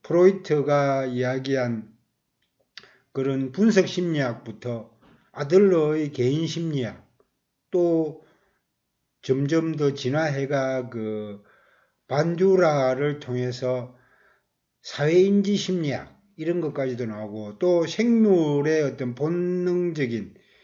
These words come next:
그 진화 심리학, 인간의 육체의 진화에 따른 것처럼 심리도 진화한다. 이가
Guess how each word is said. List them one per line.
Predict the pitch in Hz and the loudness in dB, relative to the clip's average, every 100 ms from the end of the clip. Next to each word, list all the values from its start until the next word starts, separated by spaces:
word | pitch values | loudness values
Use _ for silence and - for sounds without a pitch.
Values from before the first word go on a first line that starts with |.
| _ _ _ _ _ _ | _ _ _ _ _ _
그 | - 113 110 107 107 104 101 101 - _ _ _ _ | -10 -6 -6 -6 -8 -10 -12 -16 -20 _ _ _ _
진화 | - 127 170 | -6 0 2
심리학, | 202 226 233 175 120 - _ _ _ _ _ _ _ _ _ | 4 4 4 2 0 -8 _ _ _ _ _ _ _ _ _
인간의 | 123 135 170 165 143 127 117 135 | -6 -2 0 2 0 0 -2 -6
육체의 | 160 - 180 175 165 165 160 151 139 127 | -10 -4 0 2 4 4 2 2 2 0
진화에 | 127 120 131 143 143 135 | -4 -4 -2 -2 -2 -2
따른 | - 117 117 113 117 | -6 -8 -6 -6 -4
것처럼 | 113 107 - 131 160 156 - - _ | -6 -8 -8 -6 -8 -10 -20 -20 _
심리도 | - 220 202 151 131 | -2 2 4 2 -2
진화한다. | - 123 147 160 170 131 | -2 -4 -2 -4 -4 -6
이가 | 113 110 | -6 -8